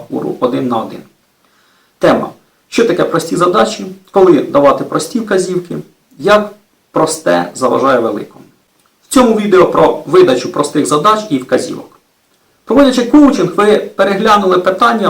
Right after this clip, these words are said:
в шістнадцяти блоках. Вами відзначено перемоги, сформовано плани, заплановано дії і варто закінчувати коучинг. На цьому етапі варто видати прості вказівки, незначні, які стосуються трьох напрямків. Перше.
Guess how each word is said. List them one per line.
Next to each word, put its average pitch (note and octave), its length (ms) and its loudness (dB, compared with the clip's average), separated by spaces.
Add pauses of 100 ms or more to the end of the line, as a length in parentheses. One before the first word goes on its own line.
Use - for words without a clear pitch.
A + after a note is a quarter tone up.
(120)
в D#3 340 0 (220)
шістнадцяти - 600 -2
блоках. - 360 -10 (680)
Вами A#3+ 460 4 (200)
відзначено F#3 640 -2
перемоги, A#3+ 580 2
сформовано F#3 600 2
плани, B3 480 2
заплановано F#3+ 680 0
дії G#3 560 2
і - 140 -8 (180)
варто F#3+ 300 2
закінчувати D3+ 600 -2 (100)
коучинг. - 380 -14 (880)
На B3 120 0
цьому D4+ 240 6
етапі C#4 440 2
варто - 360 0
видати F#3 320 2
прості - 300 -4
вказівки, - 560 -6 (300)
незначні, A#3 560 2 (260)
які C#4 200 2
стосуються - 600 -2 (160)
трьох - 260 0
напрямків. - 480 -12 (420)
Перше. - 360 -2